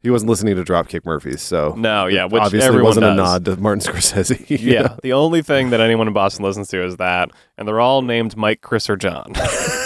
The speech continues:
Speaker 2: And that's, so, um, yeah,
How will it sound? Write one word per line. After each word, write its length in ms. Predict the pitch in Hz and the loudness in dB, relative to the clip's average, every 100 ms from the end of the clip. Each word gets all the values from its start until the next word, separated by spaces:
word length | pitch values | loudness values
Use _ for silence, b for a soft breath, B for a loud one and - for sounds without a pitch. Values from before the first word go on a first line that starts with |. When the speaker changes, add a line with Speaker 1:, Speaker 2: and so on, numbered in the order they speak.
| 165 | -4
Speaker 2:
And 140 | 147 | -2
that's, 580 | 143 147 156 226 185 143 | 0 -2 -2 -4 -2 -2
so, 440 | - - 127 101 - B 143 127 120 | -4 -2 0 0 -4 B -12 -12 -6
um, 420 | 127 127 123 123 - | 0 2 0 -4 -6
yeah, 280 | 151 131 90 | -2 0 -2